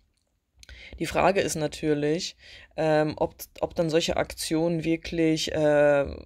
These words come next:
zur Politik hervordringen, äh, oder ob's nicht dann doch schon wieder der kleine Mann ausbaden muss, indem er da zu spät zur Arbeit kommt, am Ende noch Anschiss kriegt vom Chef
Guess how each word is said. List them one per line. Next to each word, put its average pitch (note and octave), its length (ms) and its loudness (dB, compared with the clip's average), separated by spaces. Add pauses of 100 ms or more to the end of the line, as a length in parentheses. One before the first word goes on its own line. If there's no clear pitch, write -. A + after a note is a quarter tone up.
(340)
zur - 200 -14
Politik E3 600 -4
hervordringen, E3 1120 0 (440)
äh, D#3 280 2
oder D#3+ 400 4
ob's - 220 -2
nicht D#3+ 180 -6
dann D3+ 140 -4
doch E3 160 0
schon E3+ 260 -6
wieder D#3+ 300 0
der D#3 140 0
kleine D#3+ 420 -2
Mann D3+ 280 0
ausbaden C#3 680 0
muss, D3 240 -2
indem D3+ 300 -2
er D#3 100 0
da C#3 140 -2
zu - 100 -18
spät - 240 -8
zur - 160 -2
Arbeit F3 220 2
kommt, D#3 180 -6
am D3 140 -2
Ende D3+ 180 -6
noch D#3 180 -6
Anschiss E3 360 -8
kriegt - 260 -10
vom D3 160 -10
Chef - 300 2